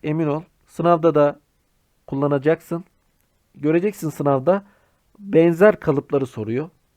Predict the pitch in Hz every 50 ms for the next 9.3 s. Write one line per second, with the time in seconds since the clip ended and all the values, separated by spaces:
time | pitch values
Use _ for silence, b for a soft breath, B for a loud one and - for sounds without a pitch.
0 | _ _ _ _ _ _ _ _ _ _ _ _ _ _ _ _ _ _ _ _
1 | _ - 156 151 143 139 127 127 - _ _ _ _ _ _ _ _ _ _ _
2 | _ - 165 190 196 202 208 185 185 185 170 - 165 151 - - 156 - - 185
3 | 214 208 190 170 156 - - 151 139 131 127 127 135 123 117 117 131 147 _ _
4 | _ _ _ _ - 202 214 208 _ _ - 156 156 160 151 - 185 185 - -
5 | - 147 143 147 - 156 147 143 143 139 147 127 - 117 110 98 104 107 107 101
6 | - - 139 139 139 143 151 - 147 143 143 - - - 160 151 151 170 180 _
7 | _ _ _ _ _ _ _ _ _ _ _ _ _ _ _ _ _ _ _ _
8 | _ _ 170 - - 196 190 196 190 190 185 185 170 170 180 170 170 160 156 156
9 | 165 175 156 135 131 156